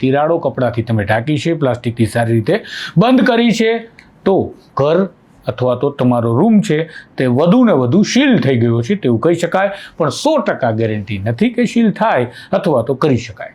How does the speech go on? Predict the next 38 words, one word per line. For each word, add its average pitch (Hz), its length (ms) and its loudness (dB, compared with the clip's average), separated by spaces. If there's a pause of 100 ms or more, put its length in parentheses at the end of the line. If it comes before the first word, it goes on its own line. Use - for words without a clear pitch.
(540)
પરંતુ 196 400 2 (140)
હાથ 226 240 2
વગા 120 300 2
ઉપચાર 156 360 -2
આટલા 185 520 0
છે. 123 140 -2 (460)
શક્ય 240 380 2
એટલી 269 180 4
બહારની 240 360 4
હવા 214 180 2 (100)
કે 220 100 0
પ્રકાશ 180 380 0
અંદર 151 220 2
ન 135 80 2 (100)
પહોંચે 165 400 0
તેની 117 240 2
તકેદારી 156 460 0
રાખી 156 260 -2
શકાય. 175 380 -2
ખાસ 120 260 0
તો 120 140 0
વિસ્ફોટકો 175 540 -2 (440)
ફૂટી 208 320 2
રહ્યા 214 300 2
હોય 220 200 2
તેને 160 200 2
અવરચંદાઈ 180 640 2
કરી 190 220 2
જોવા 123 240 0
ન 123 80 2 (160)
જવું 180 240 4
જોઈએ 196 320 2
અને 147 100 0 (100)
શક્ય 170 300 0
એટલું 127 220 0
આંખેથી 135 400 -2 (440)
વિસ્ફોટ 151 520 -2
ન 120 40 2